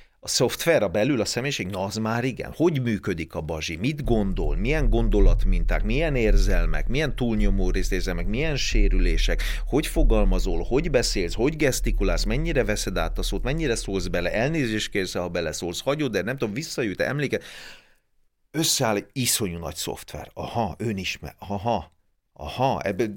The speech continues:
dolgozhatok rajta, javítgathatom, formálhatom, e-, belátom, itt még nem tartok, nem tudtam elengedni, el tudtam engedni. Ő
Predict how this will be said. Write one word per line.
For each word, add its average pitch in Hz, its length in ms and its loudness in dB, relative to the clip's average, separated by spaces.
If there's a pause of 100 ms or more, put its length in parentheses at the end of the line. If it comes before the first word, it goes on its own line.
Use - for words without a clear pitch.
(180)
dolgozhatok 113 680 0
rajta, 90 320 -2
javítgathatom, 104 1000 -2
formálhatom, 95 1120 -2
e-, 113 160 -2
belátom, 104 920 4 (360)
itt 143 160 -2
még 123 160 4
nem 117 180 0
tartok, 98 520 -2
nem 123 140 0
tudtam 110 360 2
elengedni, 90 440 0
el 120 160 2
tudtam - 280 -6
engedni. 95 220 -4
Ő 156 80 0